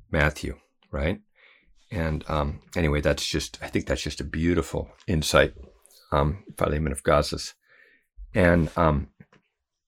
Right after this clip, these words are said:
you know, in, in contrast to Matthew, Mark says that Jesus saw Levi, son of Alphaeus, and, uh, Luke says Jesus saw a tax collector named Levi. Okay, so Matthew,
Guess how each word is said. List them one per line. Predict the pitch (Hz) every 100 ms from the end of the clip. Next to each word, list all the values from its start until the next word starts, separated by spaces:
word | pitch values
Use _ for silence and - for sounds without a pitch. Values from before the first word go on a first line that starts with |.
| _ - -
you | 101
know, | 87 87
in, | 95 95 _ -
in | 98
contrast | - 226 196 - 80 - -
to | -
Matthew, | 80 110 - 71
Mark | 80 90 110 -
says | - - 78 76
that | -
Jesus | - 87 -
saw | - 87 76
Levi, | 87 104 71 69
son | - 87 80
of | -
Alphaeus, | 80 85 73 73 - - _ _ _ _ _ _ _ _ -
and, | 90 85 80
uh, | 80 80
Luke | 87 113
says | - 82 -
Jesus | 98 95 -
saw | - 85 73 80
a |
tax | - - 113 -
collector | - 67 67 69 62 _ _ _ _
named | 82 71 67
Levi. | 78 90 73 65 - _ _ _ _ _ _ -
Okay, | - - 80
so | - 82
Matthew, | 82 85 - 87